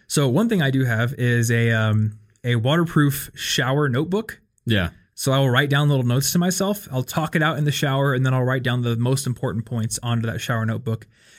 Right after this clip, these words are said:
Speaker 1: And then I'll get out of the shower, I'll go into my room, and I'll just hold my,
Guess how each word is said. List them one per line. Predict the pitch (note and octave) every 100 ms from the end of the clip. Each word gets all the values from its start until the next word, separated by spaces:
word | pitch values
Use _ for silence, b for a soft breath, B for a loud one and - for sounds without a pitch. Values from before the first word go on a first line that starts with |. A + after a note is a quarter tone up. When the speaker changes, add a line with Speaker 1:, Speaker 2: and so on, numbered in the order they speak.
| b b b
Speaker 1:
And | C3+ B2+
then | F#3 G3+
I'll | E3+ C3+
get | D3 F#3
out | F3
of |
the | D#3+
shower, | - C#3+ C#3 C3
I'll | A#2+
go | C3 D3+
into | D#3
my | C#3+
room, | B2 A#2+ A#2+ A#2+ b b b
and | B2+ C3
I'll | D3
just | F3 F3+
hold | - - D#3+ F#3
my, | F3+ C#3+